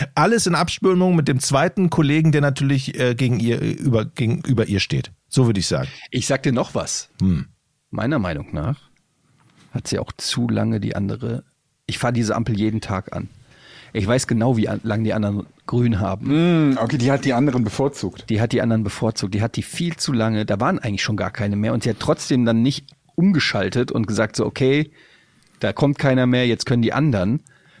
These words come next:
Speaker 2: Und du hast das gemerkt am Rückstau hinter mir. Normalerweise
Speaker 3: Ja.
Speaker 2: sind da so drei Autos, bevor es grün wird. Und diesmal waren's
Speaker 3: Mhm.
Speaker 2: fast das Doppelte. Oder es war das Doppelte.
Speaker 3: Ja. Das, wir wissen ja auch, dass es im, im, im Straßenverkehr so ist, wenn man zu lange halten muss,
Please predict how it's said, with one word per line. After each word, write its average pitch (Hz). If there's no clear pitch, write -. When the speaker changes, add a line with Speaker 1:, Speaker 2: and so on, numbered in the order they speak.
Speaker 2:
Und 113
du 131
hast 156
das 208
gemerkt 143
am 123
Rückstau 113
hinter 147
mir. 110
Normalerweise 139
Speaker 3:
Ja. -
Speaker 2:
sind 131
da 139
so 120
drei 120
Autos, 139
bevor -
es -
grün 113
wird. 123
Und 113
diesmal 120
waren's 117
Speaker 3:
Mhm. -
Speaker 2:
fast -
das -
Doppelte. -
Oder 101
es -
war 117
das 107
Doppelte. -
Speaker 3:
Ja. -
Das, 208
wir 113
wissen 165
ja 139
auch, 120
dass 120
es 117
im, 113
im, 101
im 104
Straßenverkehr 131
so 123
ist, -
wenn 120
man 113
zu -
lange 151
halten 156
muss, 156